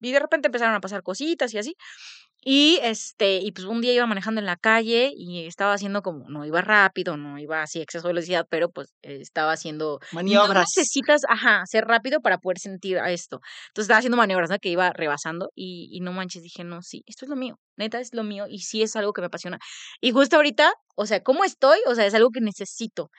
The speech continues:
Speaker 1: lo necesito ya, o sea, ya estoy en un punto que, por favor, necesito subirme a un coche de carreras, necesito sacar, necesito sentir, necesito este, esta adrenalina, estar al límite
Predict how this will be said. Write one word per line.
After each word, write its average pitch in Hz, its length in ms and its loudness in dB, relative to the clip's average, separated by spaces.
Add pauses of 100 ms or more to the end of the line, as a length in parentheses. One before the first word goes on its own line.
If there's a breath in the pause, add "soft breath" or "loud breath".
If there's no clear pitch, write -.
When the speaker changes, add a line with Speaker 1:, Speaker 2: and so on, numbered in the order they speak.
(120)
Speaker 1:
lo 226 160 2
necesito 247 600 0 (120)
ya, 220 240 2
o 202 80 2
sea, 208 100 0
ya 202 140 0
estoy 269 240 -2
en 262 100 0
un 247 80 -2
punto 233 240 -8
que, 233 120 -8
por 214 180 -4
favor, 214 360 -2 (460 loud breath)
necesito 233 260 -4
subirme 226 220 -2
a - 20 -2
un 220 60 -6
coche 220 200 -6
de - 40 -12
carreras, 190 360 -4
necesito 185 400 -12
sacar, - 460 -4
necesito 214 220 -6
sentir, 208 560 -4
necesito 196 520 -4 (320 loud breath)
este, 208 440 2
esta 220 160 2
adrenalina, 214 880 2
estar 208 360 2
al 226 200 4
límite 220 640 2